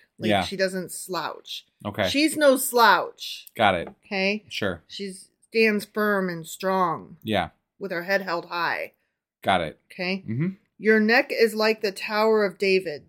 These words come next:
Speaker 1: built with the courses of stone. On it hang a thousand shields, all of them shields of warriors. Now, I
Speaker 2: Well, there's a little imagery for violence, I guess.
Speaker 1: Right. I,
Speaker 2: Somewhat.
Speaker 1: I looked that up a little bit. That's, um,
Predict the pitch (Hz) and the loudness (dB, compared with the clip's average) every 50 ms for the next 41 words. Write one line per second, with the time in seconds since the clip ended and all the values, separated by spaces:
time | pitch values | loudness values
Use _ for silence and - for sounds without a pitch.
0 | _ _ - 226 226 226 190 185 - 180 175 147 - - - - - - - - | _ _ 2 4 6 6 4 2 0 -8 -8 -8 -8 -10 -10 -14 -14 -14 -2 4
1 | 240 233 233 233 233 - 240 233 220 - 190 180 175 - - - - - - - | 6 6 6 6 4 0 -2 -2 0 0 -2 -2 -2 -4 -10 -10 -12 -10 -6 -2
2 | 190 190 202 190 175 147 120 - - _ _ _ _ _ _ _ _ _ _ _ | 0 2 2 2 0 -2 -8 -12 -18 _ _ _ _ _ _ _ _ _ _ _
3 | _ - 208 233 247 233 214 185 - - _ _ _ _ - - 214 202 190 180 | _ 0 2 4 4 4 4 2 0 -4 _ _ _ _ -10 -6 -4 -2 -2 -4
4 | 170 - _ 208 208 208 220 220 220 226 214 208 196 202 - - 220 208 196 185 | -6 -6 _ 2 4 6 6 4 4 2 0 -2 -2 -6 -6 -2 2 2 4 4
5 | 165 156 151 - - - _ _ - 190 208 220 220 214 196 170 156 175 170 160 | 2 0 -4 -8 -14 -20 _ _ 0 4 6 6 6 6 6 4 2 0 -4 -4
6 | 151 156 156 - - 208 208 208 208 196 190 208 180 180 185 185 180 170 170 160 | -4 -8 -12 -8 -4 0 0 2 2 0 0 -4 -6 -6 -4 -2 -2 -2 -2 -4
7 | 143 - - - - 160 - - _ _ _ _ _ _ _ _ - 160 180 180 | -6 -10 -12 -16 -16 -20 -20 -20 _ _ _ _ _ _ _ _ -12 -6 -2 -2
8 | 185 190 - - _ _ _ _ _ _ - 95 95 95 104 104 117 120 117 113 | -2 -2 -4 -6 _ _ _ _ _ _ -12 -8 -6 -4 -4 -2 -2 -2 -4 -2
9 | 95 92 85 85 90 87 82 - 87 82 - - 85 82 82 - _ _ _ 87 | -4 -4 -6 -8 -8 -12 -14 -12 -14 -14 -14 -14 -14 -14 -16 -16 _ _ _ -6
10 | 85 85 82 82 82 95 - - 80 82 82 92 - - - - _ _ _ - | -4 -4 -4 -6 -10 -12 -14 -14 -12 -10 -10 -10 -12 -14 -18 -20 _ _ _ -8
11 | 196 202 185 165 156 107 85 - _ - - 202 214 202 185 180 - - - - | -4 -2 -2 -2 -2 -4 -6 -12 _ -6 -2 0 0 0 0 -2 -4 -4 -4 -2
12 | 214 220 226 240 247 240 - 247 226 208 202 196 202 208 196 202 202 202 185 208 | -2 2 4 4 4 4 4 2 4 4 4 4 2 0 -4 -4 -4 -2 0 0
13 | 208 208 - - - 208 208 214 208 - - - - - 208 202 185 180 175 170 | 0 0 0 -2 -2 -2 -2 -2 -2 -4 -10 -12 -8 -6 -4 -4 -4 -4 -6 -10
14 | 190 | -16